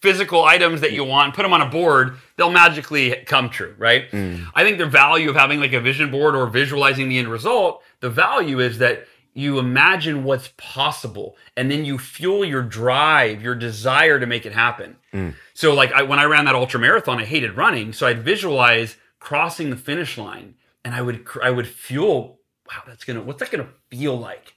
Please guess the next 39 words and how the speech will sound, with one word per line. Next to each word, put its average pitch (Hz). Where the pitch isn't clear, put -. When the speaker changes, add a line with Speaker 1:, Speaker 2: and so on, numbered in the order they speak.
Speaker 2:
Mm. 87
Speaker 1:
But 143
here's 208
the 147
problem. 285
If 156
that's 269
all 214
you 180
do, 202
which 165
is, 165
that's 220
pretty 285
much 226
all 190
we're 143
taught, 180
then 175
what 190
ends 185
up -
happening 190
is 127
it 160
becomes 165
counterproductive 165
in 147
that 143
you 139
trick 208
your 147
subconscious 165
into 139
thinking 156
it's 127
a 117
foregone 147
conclusion. 127